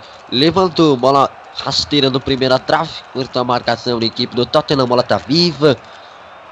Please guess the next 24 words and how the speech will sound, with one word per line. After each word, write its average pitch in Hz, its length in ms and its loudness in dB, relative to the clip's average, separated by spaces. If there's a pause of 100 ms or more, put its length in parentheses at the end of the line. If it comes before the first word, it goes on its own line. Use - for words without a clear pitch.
(180)
Vamos 123 200 0
lá. 117 320 4
Saiu 131 320 2
pela 127 200 2
linha 131 140 0
de 127 100 0
fundo. 131 300 0
Não 139 80 4
retornou 151 720 4
ainda 165 340 2
pra 160 160 0
equipe 170 300 -4
do 185 120 6
Stoke. 269 1120 8 (2750)
Tira 269 320 6
o 262 100 6
Dyer. 220 1080 2
Que 202 200 -2
defesaça 202 680 4
do 202 120 0
Lloris 208 440 2
também 214 240 -2
na 202 100 4
sequência. 208 640 0